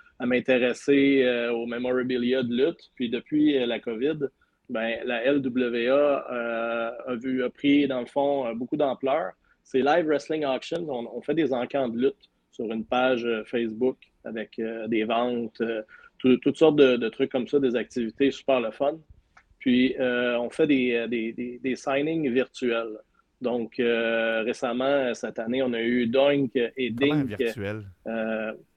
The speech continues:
Speaker 1: donc, les, les, les, les lutteurs viennent chez moi, euh, sont assis à une table, puis on a un système de, de caméra, un peu comme vous autres. Euh, puis
Speaker 2: Mhm.
Speaker 1: les gens peuvent demander, euh, des, des signatures, euh, sur des huit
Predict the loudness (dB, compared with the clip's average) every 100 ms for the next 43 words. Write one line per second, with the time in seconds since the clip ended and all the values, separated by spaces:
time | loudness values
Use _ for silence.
0 | _ _ _ _ -20 2 4 6 6 6
1 | 4 4 4 4 0 0 0 0 0 0
2 | 2 -2 -2 -2 -2 -4 -6 _ _ _
3 | _ -10 -8 -10 -8 -6 -6 0 2 2
4 | -2 0 2 2 0 -4 -4 -4 -2 -2
5 | -4 -6 -6 -4 -4 -6 -8 -12 -8 -2
6 | 0 0 0 -2 -4 -2 -2 -2 -2 0
7 | 0 0 0 2 2 2 -6 _ _ -20
8 | _ -8 -4 -2 -2 -2 -2 2 2 2
9 | 2 2 0 0 0 2 2 4 6 6
10 | 4 0 -4 -2 -2 -2 -2 -4 -4 -2
11 | -2 0 4 6 6 2 -4 -6 -6 -4
12 | -4